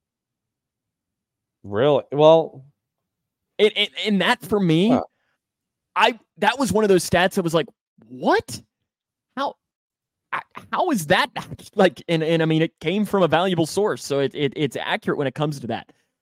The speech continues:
Speaker 2: Then I got two more here for you, and these are, uh, we'll go this one. Well,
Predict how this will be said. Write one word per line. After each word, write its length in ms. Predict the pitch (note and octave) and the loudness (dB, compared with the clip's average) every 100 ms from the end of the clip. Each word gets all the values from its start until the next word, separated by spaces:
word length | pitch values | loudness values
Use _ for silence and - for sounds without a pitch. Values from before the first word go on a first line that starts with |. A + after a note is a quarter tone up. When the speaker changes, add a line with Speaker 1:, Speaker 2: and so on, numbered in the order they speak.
| _ _ _ _ F3 | _ _ _ _ 0
Speaker 2:
Then 100 | G3 | 2
I 60 | |
got 160 | F3+ E3 | 2 -2
two 160 | G#3+ G#3+ | 0 2
more 220 | E3+ C#3+ | 2 2
here 160 | C3 | -2
for 240 | B2 B2+ B2+ | -4 -4 -2
you, 100 | A#2+ | -2
and 100 | B2 | -2
these 220 | D#3+ E3 | -2 -2
are, 240 | D3+ C3 - _ - | -2 -2 -6 _ -4
uh, 340 | B2+ A#2 A2+ - _ _ | -2 0 -2 -6 _ _
we'll 160 | F#3+ A#3 | -6 -2
go 160 | C4 | -2
this 280 | F#3+ G#3+ - | -2 -4 -4
one. 280 | F#3 E3 D3+ F3+ | -6 -6 -6 0
Well, 340 | A3 G#3+ | 0 0